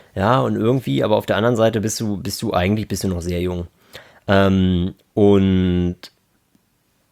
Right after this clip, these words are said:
ich kenn das, aber ich hab auch Freunde, ähm, und, äh, Elle, meine Partnerin zum Beispiel, ist auch, ähm, die, äh,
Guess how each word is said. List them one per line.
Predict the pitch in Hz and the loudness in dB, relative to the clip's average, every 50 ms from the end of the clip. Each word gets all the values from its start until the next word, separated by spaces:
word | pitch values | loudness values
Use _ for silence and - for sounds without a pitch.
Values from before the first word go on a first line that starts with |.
| _ _ _ _ | _ _ _ _
ich | - - - | -10 -10 -4
kenn | - - 185 240 | -2 0 2 2
das, | 196 110 - - | 2 0 0 -6
aber | 107 101 90 | -6 -6 -6
ich | 95 - - | -6 -6 -6
hab | - 151 - - | -6 -6 0 2
auch | 151 180 180 - | 2 2 2 0
Freunde, | - - 120 104 92 82 80 80 123 131 190 240 - _ _ _ _ _ _ _ _ - | -4 0 2 2 4 2 0 0 0 0 -2 -2 -8 _ _ _ _ _ _ _ _ 0
ähm, | 110 107 110 104 104 101 101 98 98 98 98 98 95 95 98 95 - - | 2 4 4 6 4 4 4 4 2 2 2 2 0 0 -2 -4 -4 -2
und, | 104 98 95 95 95 92 92 90 90 - - - | 0 0 2 2 2 2 0 -2 -4 -6 -6 -4
äh, | 95 90 90 90 90 87 90 - _ _ - - | -2 0 0 0 -2 -4 -6 -10 _ _ -6 -2
Elle, | 98 95 107 131 | 0 2 2 4
meine | 135 107 95 90 | 2 2 0 -2
Partnerin | - 90 92 - 120 120 139 139 | -2 -2 -2 0 0 0 -2 -2
zum | - 135 | -2 -2
Beispiel, | 131 135 139 - 147 139 | -2 -2 -2 -2 -4 -4
ist | 117 110 - - | -4 -4 -6 -4
auch, | - 90 92 131 139 - _ _ - - - - - _ _ - | 0 2 2 2 2 -2 _ _ -20 -20 -20 -20 -20 _ _ 0
ähm, | 101 98 98 98 95 95 98 82 76 - 82 | 2 2 2 2 0 0 -2 -4 -6 -10 -8
die, | 98 95 95 95 95 95 95 - - - - - - - - - | -6 -4 -4 -2 -2 -4 -4 -6 -8 -12 -14 -14 -14 -14 -10 -8
äh, | - 90 90 - - - - | -6 -6 -4 -6 -6 -8 -10